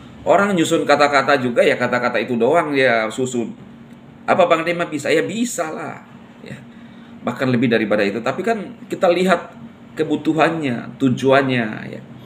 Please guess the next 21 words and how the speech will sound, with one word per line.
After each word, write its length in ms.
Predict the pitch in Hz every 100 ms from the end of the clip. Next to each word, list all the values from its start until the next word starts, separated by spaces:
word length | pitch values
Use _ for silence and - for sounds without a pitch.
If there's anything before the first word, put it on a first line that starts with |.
| - - - - - -
Capek 560 | 117 120 131 - - 131
mau 320 | 127 135 135
ngedit 400 | 123 113 117 -
terus, 400 | 120 135 - - - - - - -
dari 300 | - 98 110
channel 260 | 101 120 123
ini 220 | 95 135
mengupload 420 | 131 131 131 123
video 300 | 127 120 123 120 -
empat, 320 | 123 120 127
lima, 300 | 123 127 120
enam 260 | 117 120 110
kali, 400 | 120 107 110 196 - - - - - -
mau 160 | 127
ngedit 320 | 131 127 160
kapan 320 | - 185 190 170
selesainya? 500 | 160 165 170 156 143 - - - - - - - - - - -
Itu 320 | 117 113 123
maksud 240 | 117 117
saya. 240 | 123 117 107
Jadi, 400 | 110 151 147